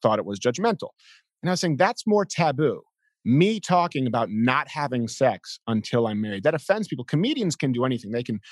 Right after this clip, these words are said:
talk about any depraved sex acts and, you know, like Amy, let's take Amy Schumer for an example, talking about blowing guys at truck stops, all this stuff. If I go, if I,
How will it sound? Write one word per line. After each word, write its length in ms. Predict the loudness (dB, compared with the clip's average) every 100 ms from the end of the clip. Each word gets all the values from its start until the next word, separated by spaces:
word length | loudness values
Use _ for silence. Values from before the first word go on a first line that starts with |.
| -8
talk 300 | 2 2 2
about 180 | -2 0
any 120 | 0
depraved 380 | -4 -2 -2 -2
sex 360 | 0 0 0 0
acts 300 | 0 -2 -6
and, 200 | -8 -10
you 60 |
know, 80 | -10
like 180 | -10 -6
Amy, 220 | -4 -4
let's 160 | -6 -10
take 240 | -6 0
Amy 140 | 0 0
Schumer 260 | 0 -2
for 60 | 0
an 60 | -4
example, 340 | -6 -8 -2
talking 260 | 0 0 0
about 180 | 0
blowing 240 | 2 2 2
guys 180 | 0 0
at 80 |
truck 200 | 0 0
stops, 260 | 0 -4 0 2
all 140 | 4
this 160 | 2 2
stuff. 220 | 2 2 -8 -20 -20 _ _ _
If 60 | 6
I 160 | 6
go, 180 | 2 -4
if 200 | -4 -4
I, 180 | 0